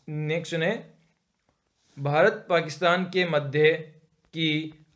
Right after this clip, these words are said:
अंतर्राष्ट्रीय सीमा रेखा का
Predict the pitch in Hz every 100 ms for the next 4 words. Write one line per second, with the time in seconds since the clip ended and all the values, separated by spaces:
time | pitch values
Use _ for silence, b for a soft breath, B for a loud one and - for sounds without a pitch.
0 | 165 170 170 170 175 170 214 220 208 170
1 | 156 156 160 - - 143 156 165 190 196
2 | 156 156 160 - _